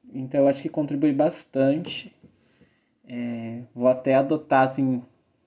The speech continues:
né, tentar resgatar isso, né? Porque ficou meio perdido aí no tempo pra mim, e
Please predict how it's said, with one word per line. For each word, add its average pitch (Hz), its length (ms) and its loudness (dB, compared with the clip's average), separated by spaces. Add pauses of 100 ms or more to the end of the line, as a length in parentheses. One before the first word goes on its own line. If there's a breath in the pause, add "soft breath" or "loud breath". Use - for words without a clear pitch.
(340)
né, 127 140 -6
tentar 131 360 -8
resgatar 131 680 2
isso, 131 340 -4
né? 135 260 -6 (760 soft breath)
Porque 120 760 -6 (200)
ficou - 200 -10
meio 127 200 0
perdido 127 400 2
aí 120 100 4
no 127 120 0
tempo 123 500 -4
pra 123 180 0
mim, 127 460 -4
e 123 600 0